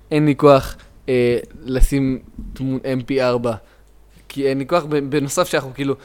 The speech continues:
פה עם אר אם פי שלוש, שאנחנו לא יכולים להעלות את הפודקאסט כ-M P ארבע. אה, נחפש, אה, פלטפורמה טובה יותר,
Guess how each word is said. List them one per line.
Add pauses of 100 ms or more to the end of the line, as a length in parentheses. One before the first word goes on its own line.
(200)
פה
עם
אר
אם
פי
שלוש,
שאנחנו
לא
יכולים (280)
להעלות
את
הפודקאסט
כ-M
P
ארבע. (360)
אה,
נחפש,
אה,
פלטפורמה
טובה
יותר,